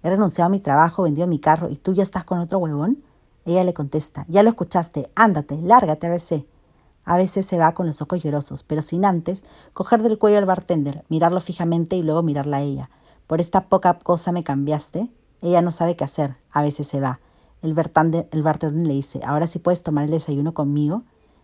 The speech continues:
Ella piensa, "No va a decirme nada de nada ni preguntarme cómo mi ex está acá, o aclararme si dijo eso de flacos porque lo piensa, porque piensa que somos flacos,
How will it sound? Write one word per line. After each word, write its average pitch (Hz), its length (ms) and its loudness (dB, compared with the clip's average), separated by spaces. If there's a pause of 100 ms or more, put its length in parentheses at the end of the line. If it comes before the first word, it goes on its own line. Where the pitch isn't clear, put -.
(120)
Ella 156 280 -2
piensa, 151 480 -4 (360)
"No 147 100 0
va 165 120 2
a - 20 2
decirme 175 340 0
nada 165 220 2
de 160 80 0
nada 139 280 0
ni 180 140 0
preguntarme 147 600 0
cómo 170 240 -4
mi 160 160 2
ex 139 160 -8
está 156 200 -8
acá, 160 300 -8 (400)
o - 80 2
aclararme 165 520 2
si 170 160 -2
dijo 175 260 0
eso 180 180 -2
de 170 60 0
flacos - 340 -2
porque 165 240 -8
lo 131 140 -6
piensa, 185 480 -2
porque - 240 -10
piensa 156 260 -6
que 156 80 -6
somos 156 260 -4
flacos, 180 400 0